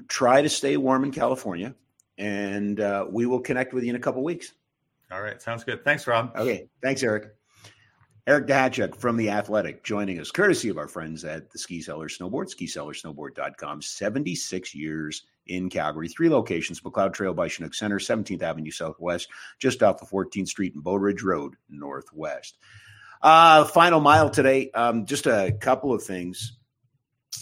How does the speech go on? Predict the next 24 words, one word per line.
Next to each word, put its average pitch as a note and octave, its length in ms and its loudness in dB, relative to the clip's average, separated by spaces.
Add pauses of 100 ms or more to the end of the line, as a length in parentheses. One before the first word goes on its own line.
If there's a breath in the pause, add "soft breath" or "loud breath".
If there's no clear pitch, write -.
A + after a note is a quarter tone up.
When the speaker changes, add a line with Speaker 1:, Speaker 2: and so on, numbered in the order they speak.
(120)
Speaker 1:
Uh, F#2+ 260 -2
tip A#2+ 220 -8
of A#2 60 -4
the G#2+ 80 2
hat A2 400 -4 (300)
to G2 360 -4
Erica G2+ 360 0
Wiebe, A2 380 -4 (140)
uh, D#2+ 440 -8 (160)
Olympic E2 400 -12
gold F2 240 -8
medalist, G#2 600 -4
uh, D#2+ 200 -10
had E2+ 160 -8
a D#2+ 40 -12
little E2 220 -12
bit E2 160 -12
of D#2+ 140 -12
a D#2+ 120 -12 (360 soft breath)
soiree G2+ 480 0
last G2 320 -2
night. A#2 200 -4
Is, F#2 360 -8
uh, D#2+ 200 -8